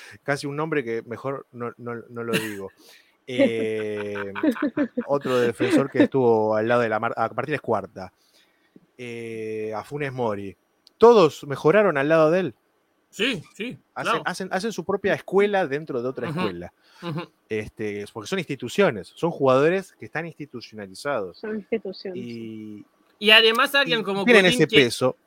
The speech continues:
Speaker 3: tiene alma de capitán y entrenador,
Speaker 1: Sí.
Speaker 3: es, es, es, es, es el mejor. O sea, no tiene,
Speaker 1: Aparte
Speaker 3: no es que él no tenga ego, pero él pone su ego para el equipo y que para todo el mundo crezca. O sea.
Speaker 1: Pero aparte, aparte viene en uno de los mejores equipos de, de, de,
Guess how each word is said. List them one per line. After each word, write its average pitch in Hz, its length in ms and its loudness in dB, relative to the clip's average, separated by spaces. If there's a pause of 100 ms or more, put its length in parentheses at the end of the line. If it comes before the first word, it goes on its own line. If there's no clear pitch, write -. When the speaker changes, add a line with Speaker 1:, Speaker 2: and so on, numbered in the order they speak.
(120)
Speaker 3:
tiene 240 300 4
alma 226 260 6
de 196 140 0
capitán 185 480 2
y 208 60 0
entrenador, 170 680 0 (540)
Speaker 1:
Sí. 135 240 0 (180)
Speaker 3:
es, 220 400 -2
es, 240 200 0
es, 214 160 0
es, 214 260 -6 (120)
es 190 180 -8
el 196 120 0
mejor. 156 280 -2
O 175 80 -6
sea, 165 160 0
no 233 160 0
tiene, 254 200 4
Speaker 1:
Aparte 226 340 4 (280)
Speaker 3:
no 226 180 0
es 349 140 2
que 277 80 2
él 285 200 2
no 277 140 -2
tenga 277 300 -2 (100)
ego, 214 600 -4
pero 196 260 -8
él 262 180 0
pone 240 240 -4
su 196 220 -14
ego 226 340 -2
para 175 200 -4
el 170 60 -6
equipo 220 400 -8
y 214 60 -4
que 180 140 -10
para 165 240 -8
todo 208 140 -10
el 180 60 -8
mundo 180 220 -10
crezca. 180 300 -14
O - 320 -20
sea. - 160 -20
Speaker 1:
Pero - 80 -6
aparte, 277 280 -2
aparte 240 280 2
viene 156 160 6
en 147 80 2
uno 151 160 2
de 127 60 4
los 113 100 0
mejores 120 400 2
equipos 127 340 4
de, 107 160 4
de, 95 260 -4
de, 85 160 -18